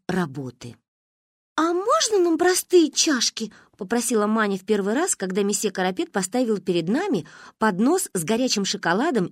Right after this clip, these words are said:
и печеньем курабье. «Почему?»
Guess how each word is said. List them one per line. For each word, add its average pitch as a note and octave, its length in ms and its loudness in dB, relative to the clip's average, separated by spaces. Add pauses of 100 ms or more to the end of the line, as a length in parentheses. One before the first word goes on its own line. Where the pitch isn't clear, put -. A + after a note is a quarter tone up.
(100)
и A#3+ 120 0
печеньем D#4 640 2
курабье. F#3+ 640 -4 (1000)
«Почему?» G#3 760 0